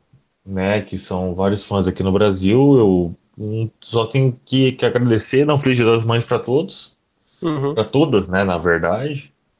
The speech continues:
Speaker 1: E agora vamos na torcida positiva aí pro, pro Celtics levar o jogo hoje.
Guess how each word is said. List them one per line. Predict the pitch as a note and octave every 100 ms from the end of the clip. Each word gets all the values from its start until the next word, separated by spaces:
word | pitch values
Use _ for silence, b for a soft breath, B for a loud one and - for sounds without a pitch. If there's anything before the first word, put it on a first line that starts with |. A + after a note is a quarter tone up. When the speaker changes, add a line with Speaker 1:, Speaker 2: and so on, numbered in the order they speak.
| b b b _ _ _ -
Speaker 1:
E | G#2 A2+ C#3+ D#3+ G#3 G#3 F#3
agora | E3 D#3+
vamos | D#3 F3+
na | F#3+
torcida | F#3+ F#3 F3+ E3+
positiva | F#3 F3 - D#3+ D#3+
aí | D#3+
pro, | F3 F3 E3+
pro | E3+
Celtics | - - C#3+ D3
levar | D3 D3
o |
jogo | D#3 D3 A2
hoje. | D#2 -